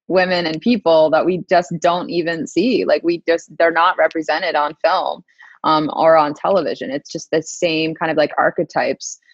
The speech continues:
um, over and over again. And so absolutely, I will do that. Um, and I also think that for me personally, there's, there is something really interesting about being half Hispanic, because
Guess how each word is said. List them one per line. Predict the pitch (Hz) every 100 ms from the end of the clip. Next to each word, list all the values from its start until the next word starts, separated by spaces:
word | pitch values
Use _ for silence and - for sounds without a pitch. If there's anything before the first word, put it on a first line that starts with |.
| _ -
um, | 160 151 143 143 131
over | 151 156 147
and | 147
over | 170 214
again. | 170 131 90 117 -
And | - 170
so | 165 - 165 151 143 - _ _ _ _ _ _ _ -
absolutely, | 156 214 - 220 180 185 175 175 175 -
I | 156 160
will | 151 170
do | 165 147
that. | 147 143 139 - -
Um, | 165 156 139 143 139
and | - 202
I | 214
also | 240 254
think | 247 233 214 -
that | 180 - _ _ _ _ _
for | 190 180
me | 185
personally, | 180 - 175 - 175 170 160
there's, | 156 151 - - - -
there | 175 156
is | 175 185 180
something | 180 170 156 156
really | 156 156
interesting | - 160 170 - 165 160 151 139
about | 160 156 151 -
being | 165 156 143
half | - 196 208
Hispanic, | 156 - 147 139 135 -
because | 151 180 147 147 -